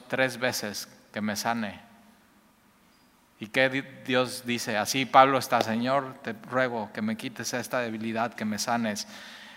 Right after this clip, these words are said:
Te lo pido en el nombre de Jesús". ¿Y qué es la respuesta? "No".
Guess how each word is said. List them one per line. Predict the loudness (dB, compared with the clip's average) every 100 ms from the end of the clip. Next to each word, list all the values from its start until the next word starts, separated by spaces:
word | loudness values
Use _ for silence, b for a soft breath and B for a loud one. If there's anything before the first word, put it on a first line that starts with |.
| B
Te | -4
lo | -4 -2
pido | -4 -2 -2 -4
en | -4
el | -2
nombre | -2 0
de | -2
Jesús". | -4 -6 -6 -6
¿Y | -10
qué | -2 0 0 -2 -4
es | 0
la | 0
respuesta? | 0 -6 -4 -4 -2 -4 -4 -10 -20 -20 _ _ _ _ _ _ _ _
"No". | -4 -2 -2